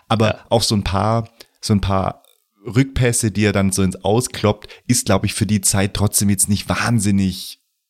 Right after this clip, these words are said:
Speaker 2: Na, ist normal, glaub ich.
Speaker 1: Ja,
Speaker 2: Bei
Speaker 1: also
Speaker 2: ihm.
Speaker 1: jetzt nicht ungewöhnlich zumindest.
Speaker 2: Ja.
Speaker 1: Weil er, glaub ich, grad so die Hildebrands, die fußballerisch halt ein bisschen besser waren, die kamen da, glaub ich, alle erst.
Speaker 2: Ja.
Speaker 1: War da eigentlich ungewöhnlich. Aber nach dem ersten Wackler von Reinke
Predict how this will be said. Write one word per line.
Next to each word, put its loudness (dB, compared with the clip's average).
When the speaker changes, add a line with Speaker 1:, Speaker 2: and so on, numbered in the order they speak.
Speaker 2:
Na, 2
ist -2
normal, 2
glaub 0
ich. -14
Speaker 1:
Ja, 2
Speaker 2:
Bei -4
Speaker 1:
also 2
Speaker 2:
ihm. 6
Speaker 1:
jetzt -4
nicht 0
ungewöhnlich 0
zumindest. -4
Speaker 2:
Ja. 2
Speaker 1:
Weil 2
er, 4
glaub 2
ich, 0
grad 0
so 4
die 2
Hildebrands, 2
die -2
fußballerisch 0
halt 2
ein -2
bisschen -2
besser 2
waren, 2
die -2
kamen 0
da, 0
glaub 0
ich, -4
alle 2
erst. -2
Speaker 2:
Ja. 2
Speaker 1:
War 2
da 2
eigentlich 2
ungewöhnlich. 2
Aber 2
nach 0
dem -2
ersten 0
Wackler 2
von 0
Reinke 0